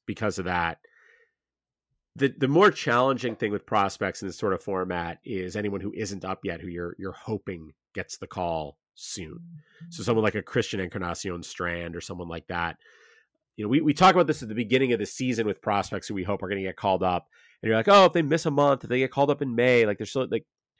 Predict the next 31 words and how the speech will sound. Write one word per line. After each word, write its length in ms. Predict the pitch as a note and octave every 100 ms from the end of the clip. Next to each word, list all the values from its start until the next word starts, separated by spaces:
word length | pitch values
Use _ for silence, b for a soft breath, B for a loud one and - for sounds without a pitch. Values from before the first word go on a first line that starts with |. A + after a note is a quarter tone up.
| _ _ _ _ _ -
if 100 | C3+
a 60 |
guy 180 | B2+ E3+
gets 180 | G3+ -
called 220 | E3 D3+
up 100 | D3+
at 80 | -
the 100 | G#2
end 140 | A2+
of 100 | G#2+
August, 680 | F#2 G#2+ C3+ E3+ - - - _ _ _ _
he's 180 | C3+ A2
missed 420 | A2 C3+ A2 -
half 380 | - A#2+ A2+ -
of, 180 | G2+ E2+
like, 220 | - F#2+ E2+ _ _ _ _ -
half 300 | A2+ - -
the 60 |
second 300 | G#2+ G2 G2
half 240 | F#2+ F2 F2
of 40 |
the 60 | -
season, 320 | G2+ D#2 -
right? 320 | F#2 F#2 G2 -
So, 100 | A#2
like, 200 | G#2 G2 - B B B _ _ _ _ _
you're, 200 | C3 D3+ A#2+
you 100 | D3
have 100 | A#2
limited 500 | B2 D#3+ F#3 D3 -
time 640 | - A2 G2+ F2 D#2 C#2+